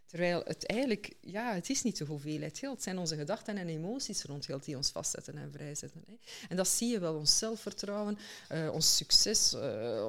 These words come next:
ons, eh, ja, onze mogelijkheden, onmogelijkheden. We laten dat veel te vaak afhangen van de hoeveelheid geld die we hebben, hè. En dat zijn zaken waar ik wel, allee, met mensen naar kijk, om, om dat juist te kunnen doorbreken.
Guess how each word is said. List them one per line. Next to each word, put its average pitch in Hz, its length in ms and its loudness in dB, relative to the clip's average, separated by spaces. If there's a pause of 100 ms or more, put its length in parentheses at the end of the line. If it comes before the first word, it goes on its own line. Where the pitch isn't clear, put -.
(120)
ons, 147 320 0
eh, 143 360 -2
ja, 190 180 -2
onze 170 200 2
mogelijkheden, 214 580 0
onmogelijkheden. 226 580 0 (200)
We 165 120 -16
laten 220 240 -4
dat 208 200 -6
veel - 200 -6
te - 180 -10
vaak 185 260 -4
afhangen 202 340 -4
van 185 120 -6
de 180 80 -4
hoeveelheid 165 480 -8
geld 185 300 -8
die 151 160 -10
we 147 60 -20 (140)
hebben, 151 200 -20
hè. - 60 -20 (320)
En 180 60 -16
dat 202 100 0
zijn 233 200 6
zaken 185 420 2
waar 180 200 0
ik 190 140 -4
wel, 196 300 -2 (460)
allee, 175 200 0
met 170 160 -2
mensen 202 640 0
naar 170 320 0
kijk, 202 420 -2
om, 170 160 -4
om 165 160 -6
dat 190 240 -8
juist 185 300 0
te - 80 -4
kunnen 175 300 -6
doorbreken. 156 680 -4